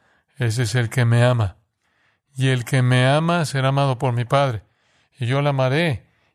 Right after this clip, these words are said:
y me manifestaré a él". Esto es intenso, y esto está diciendo que la obediencia está directamente relacionada con el amor.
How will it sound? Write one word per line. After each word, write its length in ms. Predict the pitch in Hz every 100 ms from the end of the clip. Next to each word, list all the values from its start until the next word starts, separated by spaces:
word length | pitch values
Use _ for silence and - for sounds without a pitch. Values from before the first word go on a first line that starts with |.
| _
y 100 | 123
me 120 | 120
manifestaré 680 | 120 120 113 117 - 120 123
a 180 | 120 120
él". 220 | 113 87 _ _ _ _ _ _ _ _ _ -
Esto 380 | 170 - 180
es 320 | 175 143 - -
intenso, 1080 | 131 117 113 - 151 175 - 190 190 180 _ _ _ _ _ _ _ _ _
y 160 | 123
esto 220 | 156 170 175
está 260 | - 147
diciendo 640 | 143 117 131 127 127 123 - _ _ _ _ _ _
que 140 | -
la 100 | 123
obediencia 500 | 123 123 127 156 131
está 300 | 135 - 147
directamente 880 | 135 135 131 170 175 170 147 147 147
relacionada 920 | 143 135 120 135 127 135 147 139 117 _ _ _
con 200 | 135 127
el 140 | 123
amor. 340 | 120 123 123